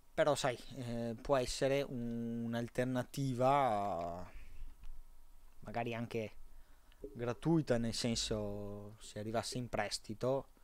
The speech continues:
ottieni delle prestazioni e-,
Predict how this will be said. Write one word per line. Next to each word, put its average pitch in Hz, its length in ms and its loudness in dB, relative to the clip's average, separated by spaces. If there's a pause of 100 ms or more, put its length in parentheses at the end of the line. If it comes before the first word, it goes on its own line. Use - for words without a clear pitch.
(580)
ottieni 117 440 -2
delle 110 240 -2
prestazioni 127 1300 0
e-, 101 520 -8